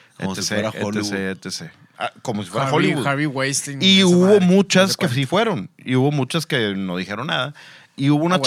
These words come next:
Speaker 2: chava, no me acuerdo cómo se
Speaker 1: Y
Speaker 2: llama.
Speaker 1: siguen siendo gran, eh, Master
Speaker 2: No,
Speaker 1: Sommelier?
Speaker 2: claro que no. Deja tú, ya no, ya no son nada. Ya, ya.
Speaker 1: No, yo no hablo de, de,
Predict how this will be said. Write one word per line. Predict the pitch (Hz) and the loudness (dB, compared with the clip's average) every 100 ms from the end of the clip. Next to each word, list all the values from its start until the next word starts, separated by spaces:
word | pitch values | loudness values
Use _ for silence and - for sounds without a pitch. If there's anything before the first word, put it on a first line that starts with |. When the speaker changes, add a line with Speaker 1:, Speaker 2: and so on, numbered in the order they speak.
| 190 | 6
Speaker 2:
chava, | 170 | 6
no | 165 | 4
me | 156 | 2
acuerdo | 170 165 | 2 2
cómo | 170 160 | 0 0
se | |
Speaker 1:
Y | 170 | 2
Speaker 2:
llama. | 160 165 | 4 2
Speaker 1:
siguen | 151 | 0
siendo | 147 156 147 156 156 151 131 120 - _ _ _ | -4 -4 -4 -4 -4 -2 -2 -4 -8 _ _ _
gran, | 123 131 131 139 | -6 -4 -6 -12
eh, | - 123 117 | -10 -10 -8
Master | 117 - 139 | -12 -10 -8
Speaker 2:
No, | |
Speaker 1:
Sommelier? | 160 123 | -8 -8
Speaker 2:
claro | 120 123 | -8 -10
que | 98 | -10
no. | 113 139 92 98 | -6 -6 -8 -10
Deja | 110 110 127 | -6 -4 -2
tú, | 143 | 0
ya | 135 | 2
no, | 127 127 143 | 2 0 0
ya | 131 | 0
no | 139 | -2
son | 147 139 | -4 -2
nada. | 135 160 101 - | 0 0 -2 -6
Ya, | 87 98 | -10 -8
ya. | 107 110 117 127 113 85 76 | -2 0 2 2 0 -2 -8
Speaker 1:
No, | 113 120 110 | -4 -2 -2
yo | 107 | -2
no | 120 | -2
hablo | 135 143 147 | -2 -2 -2
de, | 123 120 | -4 -4
de, | 107 95 90 85 85 | -6 -6 -8 -10 -14